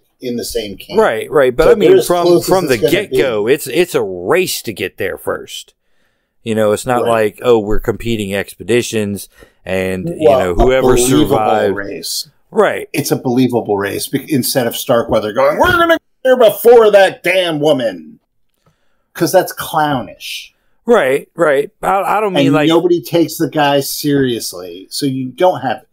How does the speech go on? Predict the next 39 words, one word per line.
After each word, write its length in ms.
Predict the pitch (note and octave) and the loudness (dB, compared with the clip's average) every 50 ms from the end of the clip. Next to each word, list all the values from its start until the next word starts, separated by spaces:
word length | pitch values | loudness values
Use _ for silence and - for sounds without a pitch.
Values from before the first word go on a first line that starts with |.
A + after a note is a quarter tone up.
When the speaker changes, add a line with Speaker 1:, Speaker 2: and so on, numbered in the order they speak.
| - - - - - | -20 -20 -20 -8 -4
Speaker 1:
I 100 | D#3+ E3 | -2 2
know 220 | F#3+ G3+ G#3 F#3+ | 4 4 4 4
he's 280 | D3 C#3 F#3+ F3+ D3 E3 | 2 0 -4 -6 -6 -6
in 300 | - E3+ E3+ E3+ E3 D#3+ | -6 -4 -2 -2 0 0
there 420 | D#3 D3+ D3 D3 D3 C#3 C#3 C#3 - | 0 2 2 2 2 2 0 -2 -4
to 380 | - - C3+ A#2+ G#2 F#2+ F#2 F#2 _ _ _ _ _ _ _ _ _ - | -6 -6 -4 -4 -6 -8 -12 -20 _ _ _ _ _ _ _ _ _ -14
kind 300 | - - D3+ D#3 D#3 C#3 | -8 -6 -4 -2 -2 -4
of 140 | G2 - _ _ _ _ _ _ _ _ | -6 -6 _ _ _ _ _ _ _ _
give 600 | - A#2+ B2 B2+ C3 C3 B2 A#2 A2 G#2+ - - - _ _ _ _ _ _ _ _ _ _ _ | -10 -4 -2 0 0 0 0 -2 -6 -10 -10 -12 -14 _ _ _ _ _ _ _ _ _ _ _
the 100 | - B2 | -8 -6
sense 340 | A2 - - B2+ B2+ A#2+ - C3 | -6 -4 -4 -4 -6 -6 -6 -8
of 100 | A2+ A#2 | -8 -6
urgency 600 | A#2+ B2 A#2 A2+ A#2+ A#2+ A2+ - A#2 A2+ A#2 A2+ | -4 -4 -4 -4 -4 -6 -6 -6 -8 -8 -6 -6
and 180 | G#2+ G#2+ G#2 | -6 -8 -8
Speaker 2:
Mm-hmm. 180 | - B2+ C3+ B2+ | -8 -6 -6 -6
Speaker 1:
impetus, 340 | D3 D3 A2+ A#2 A#2 - - | -6 -6 -6 -8 -10 -10 -8
but 240 | - B2 A#2+ - | -8 -8 -6 -2
he's 180 | C#3+ C#3+ C3 - | -2 -2 -2 -4
a 60 | - | -8
clown. 440 | - - - F#3+ G3+ F#3+ - - - - _ _ _ _ _ _ _ _ | -12 -12 -10 -10 -10 -10 -12 -14 -16 -18 _ _ _ _ _ _ _ _
He's 160 | - D3+ - | -10 -8 -6
a 120 | C3+ - - | -6 -6 -6
fucking 560 | - - - - A2+ A2 - - - D#2+ - | -6 -8 -4 -4 -4 -4 -6 -10 -16 -16 -18
clown. 180 | - - - - - - - - _ _ _ _ _ _ _ _ - | -20 -20 -20 -20 -20 -20 -20 -20 _ _ _ _ _ _ _ _ -2
Speaker 2:
Right, 380 | C#3 C3 A#2 A2+ A#2+ - - - _ _ _ _ _ _ | 0 0 2 2 0 -2 -6 -12 _ _ _ _ _ _
right. 320 | - B2+ B2+ B2 A#2 - - _ _ _ _ _ _ _ | -6 -4 -4 -4 -4 -6 -10 _ _ _ _ _ _ _
And 380 | - C#3 C#3 C#3+ C#3+ C#3 C3+ - | -2 -2 0 0 0 -2 -4 -2
if, 240 | - D3+ D3+ C#3+ C3+ | 0 2 2 2 0
if 260 | - G#3+ G3+ D3+ G3 | 0 0 0 0 0
I 180 | G#3+ B3+ D4 D4 | 0 2 2 2
was 280 | C4+ B3 F#3 - - | 2 0 0 -2 -4
really 420 | C#3+ C3+ D3 D#3 E3 D#3 D#3 D3 C#3 | -4 0 0 2 2 4 2 0 0
going 460 | B2 B2+ B2+ C3 C3 B2+ B2 A#2 G#2+ | 0 2 4 4 4 4 2 -2 -2
to 160 | - A#2+ A2+ | -2 -2 -2
try 320 | - - B2+ B2 A#2 A2+ A2 | -2 -2 0 0 0 0 -2
to 640 | - A#2 A2+ G#2+ G2+ F2 - F#2 G2 F#2+ E2 - - | -2 -6 -6 -6 -8 -12 -14 -18 -18 -18 -18 -20 -18
run 360 | - G2+ G2+ A#2 A#2 A#2 A2+ | -10 -2 0 0 2 0 0
this 200 | G#2+ G#2+ G2+ - | -4 -6 -6 -8
campaign, 680 | - - G#2+ G2+ F#2 F2+ - - F2+ E2 D2 C#2 C#2+ | -8 -8 -6 -6 -6 -6 -8 -10 -10 -10 -12 -14 -20